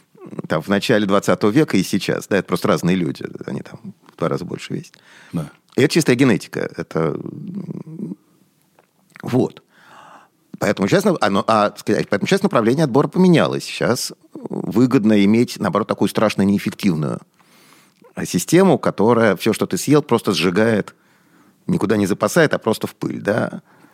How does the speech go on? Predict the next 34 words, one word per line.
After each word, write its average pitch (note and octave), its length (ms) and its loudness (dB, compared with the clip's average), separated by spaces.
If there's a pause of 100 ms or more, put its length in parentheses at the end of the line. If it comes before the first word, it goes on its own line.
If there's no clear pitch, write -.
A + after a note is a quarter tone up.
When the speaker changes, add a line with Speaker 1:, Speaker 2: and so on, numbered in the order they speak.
(220)
Speaker 2:
Да, F2 240 4
и E2 40 -2
таким G2+ 320 0
образом, F2+ 320 2
а, D#2+ 520 0
организм G2 380 2
Speaker 1:
Вот. G2+ 60 0
Speaker 2:
здоровее. F2 640 2
Speaker 1:
Вот. A2+ 380 2
И G2+ 160 -2
да, A#2 220 4
нет, A2 280 2
и, F2+ 800 0
и, F2 60 2
ну G#2 100 2
вот G2+ 100 0
бывают E3 240 2
такие C3 220 0
чудесные A2+ 460 0
люди, D#3+ 320 4
которые G#2+ 420 -2
там F#2 300 -2
едят F#2+ 340 0
всё, F#3 320 0
сколько - 280 -6
угодно, F3+ 420 0
Speaker 2:
У - 20 2
меня E2+ 160 2
жена E2+ 320 2
такая. D#2 280 -4
Speaker 1:
и A#2+ 60 4
не B2 100 4
толстеют. A2 520 0
Speaker 2:
Ведьма. D#2+ 560 0